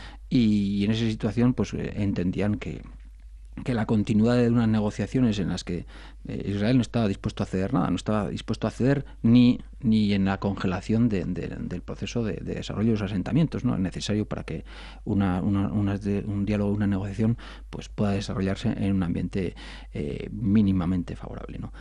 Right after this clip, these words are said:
Y ante esta situación, ante, ante los ataques, eh, tenemos que recordar que este verano <laughs> Gaza ha sufrido un, una brutal agresión por parte del,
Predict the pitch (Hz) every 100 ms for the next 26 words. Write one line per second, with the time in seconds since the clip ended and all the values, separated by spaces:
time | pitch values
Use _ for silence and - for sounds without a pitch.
0 | - - - 113 104 98 123 123 110 107
1 | 92 123 147 143 127 98 - - 78 95
2 | - - - - - 64 - - - -
3 | - 104 104 - 104 104 104 123 110 95
4 | - - 107 - 95 107 127 95 - -
5 | - - 85 101 - - 107 110 110 107
6 | 120 104 82 - 101 95 98 95 135 90
7 | 92 - 90 - - - - - -